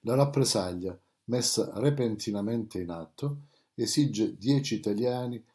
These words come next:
per ogni caduto tedesco. Le vittime saranno addirittura cinque in più del previsto,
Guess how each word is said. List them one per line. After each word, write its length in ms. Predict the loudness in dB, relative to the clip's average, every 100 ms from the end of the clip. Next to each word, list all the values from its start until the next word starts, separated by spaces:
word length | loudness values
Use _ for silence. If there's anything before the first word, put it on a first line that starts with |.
| _
per 160 | 0 2
ogni 260 | 2 0 -2
caduto 400 | -2 -2 -4 -8
tedesco. 640 | -8 -10 -8 -10 -12 -18 _ _ _ _ _ _ 0
Le 140 | 4
vittime 600 | 6 4 2 2 0 -2 _ _
saranno 540 | -4 2 4 2 -2
addirittura 840 | -4 -6 -2 0 0 0 4 4 4
cinque 520 | 4 6 6 4 2
in 120 | 2
più 220 | 2 2
del 160 | 2 0
previsto, 640 | -4 -4 -4 -8 -10